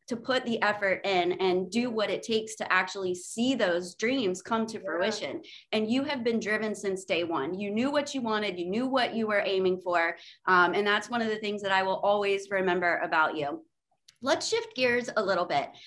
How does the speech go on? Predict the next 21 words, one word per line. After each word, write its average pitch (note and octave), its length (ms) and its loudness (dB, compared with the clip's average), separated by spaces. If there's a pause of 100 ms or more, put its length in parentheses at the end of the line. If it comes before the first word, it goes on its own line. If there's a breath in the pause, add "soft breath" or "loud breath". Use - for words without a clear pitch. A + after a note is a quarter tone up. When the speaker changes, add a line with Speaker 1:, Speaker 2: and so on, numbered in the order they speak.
(120)
Speaker 1:
um, G#3+ 180 4
because C4+ 260 -2
not F4 240 2
only D4+ 320 0
do A#3 100 -4
you A3+ 180 0
have G#3+ 300 2
Delilah G3+ 460 2
and G3 180 -4
Company, D4+ 320 -2
but A3+ 200 -4
you're A3 160 -2
doing F#4+ 260 -2
something A#3+ 420 -2
really C#4+ 280 -4
special, G#3+ 480 0
and G#3+ 180 0
that's A3+ 260 2
with A#3 120 -6
Shift A3+ 400 -4
World. - 360 -6